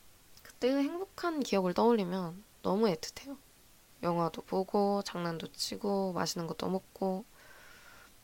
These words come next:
그때 그 여유로움과 평화는 고등학교 생활로 힘든 제게 자양분이었고 대학생인 지금도 저를 편안하게 해주는 기억이에요. "그때 참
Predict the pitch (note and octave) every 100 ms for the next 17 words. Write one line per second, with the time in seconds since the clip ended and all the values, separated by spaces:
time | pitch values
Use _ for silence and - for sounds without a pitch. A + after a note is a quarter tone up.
0 | - - - G3+ A3 G#3 G#3 E3+ F3 G#3+
1 | A#3+ A3 G3+ G3 F#3+ F#3+ - G3+ G3 F#3+
2 | G3 F#3+ F#3+ - F#3+ F#3+ F3+ F3+ F#3+ F#3
3 | F3+ F3 G3 G#3+ A3 G3+ E3+ E3 - F3+
4 | F#3+ F3 E3 D#3+ D#3 - - F3 E3 -
5 | - - - - - G3 G3+ G3+ F#3+ F3+
6 | E3 E3+ D#3+ D#3+ - E3 D#3 D#3 D#3 -
7 | A3 A3 G#3+ F3+ F3+ - E3+ D#3+ - E3
8 | D#3+ D#3+ D#3 D#3+ D#3 - - - - -
9 | - - - - - - - - - -
10 | -